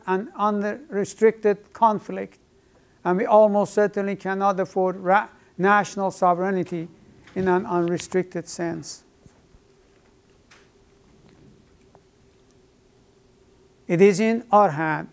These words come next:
and especially your hand,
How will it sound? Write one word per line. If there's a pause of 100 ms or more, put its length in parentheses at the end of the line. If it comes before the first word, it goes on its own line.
(540)
and
especially (460)
your
hand,